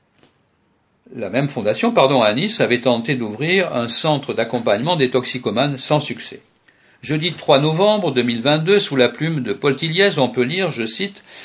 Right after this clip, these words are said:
des habitants s'opposent à la création d'un foyer pour toxicomanes dans le quartier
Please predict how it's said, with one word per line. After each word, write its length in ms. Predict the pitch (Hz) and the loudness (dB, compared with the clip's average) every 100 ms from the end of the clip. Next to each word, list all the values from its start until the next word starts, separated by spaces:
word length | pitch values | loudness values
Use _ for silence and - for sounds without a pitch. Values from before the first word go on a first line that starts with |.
| - - - | -20 -16 -6
des 300 | 127 160 170 | -2 0 2
habitants 680 | 160 160 - 151 123 90 _ _ _ _ | 0 -2 -2 0 0 -2 _ _ _ _
s'opposent 560 | - - 165 160 160 143 | -14 -2 -2 4 4 6
à 40 | |
la 140 | 120 117 | 4 4
création 500 | - 160 143 - 151 | 4 4 4 2 2
d'un 160 | 123 | 2
foyer 360 | 113 - 143 147 | 0 2 2 2
pour 180 | - 113 | 0 0
toxicomanes 760 | 139 135 - 135 151 202 202 | 0 -2 -4 -2 2 2 2
dans 140 | 147 139 | 2 2
le 120 | 131 | 2
quartier 480 | 127 135 - 127 | 2 -2 0 -2